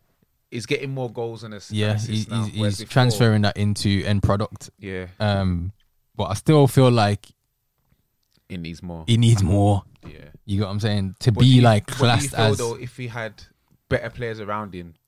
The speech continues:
Speaker 1: he'll get
Speaker 2: Mm-mm.
Speaker 1: more assists and more goals?
Speaker 2: Oh yeah, hundred percent. The environment obviously is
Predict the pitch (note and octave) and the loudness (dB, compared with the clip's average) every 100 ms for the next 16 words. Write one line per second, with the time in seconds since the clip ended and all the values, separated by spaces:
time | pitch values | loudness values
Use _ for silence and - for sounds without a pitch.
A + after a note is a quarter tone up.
0 | _ _ - G2 G#2 - G2 F2+ - F#2+ | _ _ -10 -4 -2 -2 -4 -6 -10 -12
1 | - F2+ F2 E2+ F2 E2+ D#2+ - - - | -12 -12 -10 -10 -10 -12 -12 -16 -16 -20
2 | - A3+ G3 D3+ F#2+ C#3 C#3+ C3+ C#3+ C#3+ | -4 -2 0 0 0 0 0 2 2 2
3 | - C3 A2 B2+ A#2+ A2+ - G#2+ G#2+ G#2+ | 2 2 4 2 4 2 0 -4 -4 -2
4 | G#2 G#2 G2+ F2+ - | -2 0 0 -2 -8